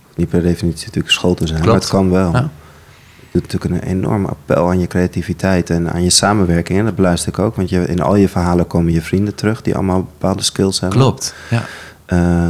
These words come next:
Speaker 1: dus dat samenwerken en werken aan een creatief proces en dat testen vind ik wel echt heel interessant wat
Speaker 2: Ja.
Speaker 1: je zegt. Daar ook kritisch naar je eigen werk kijken en dat beter maken.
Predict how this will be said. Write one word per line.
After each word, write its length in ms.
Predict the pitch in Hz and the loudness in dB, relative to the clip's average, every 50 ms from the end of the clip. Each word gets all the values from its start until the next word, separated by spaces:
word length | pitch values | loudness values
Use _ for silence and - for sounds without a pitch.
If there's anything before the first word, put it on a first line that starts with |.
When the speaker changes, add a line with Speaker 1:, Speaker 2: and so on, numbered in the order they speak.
| 87 85 | 0 0
Speaker 1:
dus 160 | 90 82 - | -2 -4 -4
dat 100 | - - | -4 -4
samenwerken 800 | - - 95 90 90 90 87 82 85 82 82 82 - - 82 - | 0 0 2 2 2 2 2 2 2 2 2 0 0 -2 -4 -2
en 380 | - 82 85 82 - - 80 80 | -2 -2 -2 -2 -4 -6 -8 -2
werken 360 | - 87 90 87 - - 78 76 | 0 2 2 2 0 -2 -2 -2
aan 80 | 82 | -2
een 80 | 87 82 | -4 -2
creatief 440 | - - 90 87 - - 92 - - | 0 0 0 0 0 -2 -4 -4 -2
proces 640 | - 87 87 - - - 90 85 - - - - | -2 -2 0 0 0 0 0 0 2 0 0 -2
en 300 | - - 80 82 80 80 - - - - - - - - - - - | -2 -2 -2 -2 -2 -4 -8 -16 -20 -20 -20 -20 -20 -20 -20 -20 -4
dat 140 | - 82 - | -4 -4 0
testen 340 | - - 98 - - - 98 | 2 2 2 2 2 0 0
vind 160 | - - 98 | 0 -2 -2
ik 60 | 90 95 | 0 0
wel 100 | 87 85 | -2 -2
echt 140 | 92 - | -2 0
heel 120 | - 92 92 | 0 2 2
interessant 400 | 90 87 80 - - - 101 98 | 2 0 -2 -4 -6 -6 -6 -4
wat 100 | - 107 | -4 -4
Speaker 2:
Ja. 60 | - | -4
Speaker 1:
je 60 | - 87 | -4 -4
zegt. 280 | 85 90 107 120 - | -4 -4 -4 -6 -6
Daar 340 | - 85 87 87 80 - - | -4 -4 -2 -2 -2 -2 0
ook 160 | - 87 - | -2 -2 -2
kritisch 340 | - - 98 - 98 87 - | 0 -4 -4 -2 -2 -2 0
naar 160 | 85 87 87 | 0 2 2
je 60 | 87 | 0
eigen 300 | 80 - 85 85 - 87 | 0 0 -2 -2 -2 -2
werk 200 | 85 87 95 101 | 0 0 0 -2
kijken 320 | - 95 95 101 101 - - | -2 -2 -4 -2 -4 -4 -6
en 60 | 98 | -6
dat 80 | 92 92 98 95 | -4 -2 -2 -4
beter 180 | 95 - 87 | -2 -4 -4
maken. 460 | 90 87 87 92 92 - - 123 139 | -4 -2 -2 -4 -4 -4 -4 -4 -4